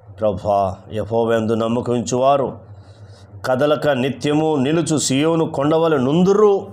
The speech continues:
అని సెలవిచ్చావు తండ్రి, నీకు వందనాలు. నీ యందు నమ్మకం ఉంచే కృపను మాకు దయచేయండి.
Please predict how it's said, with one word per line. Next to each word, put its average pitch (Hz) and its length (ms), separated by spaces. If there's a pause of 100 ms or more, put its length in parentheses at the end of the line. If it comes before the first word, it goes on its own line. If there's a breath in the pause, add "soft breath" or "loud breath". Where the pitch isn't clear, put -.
అని 117 160
సెలవిచ్చావు 104 640
తండ్రి, 98 380
నీకు 95 280
వందనాలు. 92 360 (1000 loud breath)
నీ 107 100
యందు 107 240
నమ్మకం 107 420
ఉంచే 107 240
కృపను 120 400
మాకు 107 200
దయచేయండి. 95 640